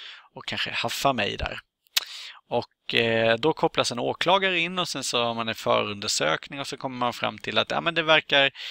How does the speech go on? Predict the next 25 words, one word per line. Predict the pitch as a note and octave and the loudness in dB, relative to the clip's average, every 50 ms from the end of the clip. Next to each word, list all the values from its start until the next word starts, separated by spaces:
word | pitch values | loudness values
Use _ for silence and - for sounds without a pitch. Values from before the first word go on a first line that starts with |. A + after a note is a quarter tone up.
| - - - - - _ | -10 -12 -14 -16 -16 _
eh, | - B2+ | -6 -4
som, | B2 - - C3 B2+ | -4 -2 -4 -4 -4
vi | A#2+ C3+ | 0 0
har | C#3+ C#3 | 0 2
mycket | C#3+ D#3+ - - - D#3+ - | 0 -2 -4 -2 -4 -4 -2
på | - C#3+ | -4 -4
fötterna | - D#3 D3 - _ - A#2+ A2+ | -4 -4 -6 -6 _ -6 -4 -2
här. | G2+ G#2+ | -2 -2
Det | A2+ | -4
finns | - B2 G#2 | -6 -8 -8
mycket | A#2 B2+ B2 - - C3+ B2 | -6 -8 -8 -6 -8 -6 -4
bevisning | C3 B2+ C3 C#3+ C#3+ - - - - - A#2 A2+ A#2 | -4 -4 -4 -6 -4 -4 -6 -4 -4 -4 -6 -6 -6
mot, | A2 G#2+ G#2 G#2 - - _ - - | -6 -8 -8 -10 -16 -14 _ -8 -8
eh, | A2+ | -6
Daniel | A2+ G#2+ A2+ A2+ A2+ A2 A2 G#2+ A2 A#2 | -2 0 0 0 0 -2 -4 -6 -6 -4
här | G#2 G#2 - - - - | -2 -2 -4 -4 -4 -6
att | - - - _ - - | -8 -12 -10 _ -8 -8
han | G#2+ - | -8 -8
har | G#2 G#2+ | -6 -6
gjort | A2+ B2+ D#3 - - | -4 -6 -6 -6 -8
den | - - B2+ | -10 -8 -6
här | A2+ A2 | -8 -6
saken. | G#2+ - - - - _ - A#2 A2+ A2+ | -6 -6 -8 -10 -12 _ -14 -14 -10 -8
Så | - - | -4 -4
att, | A#2+ - | -4 -6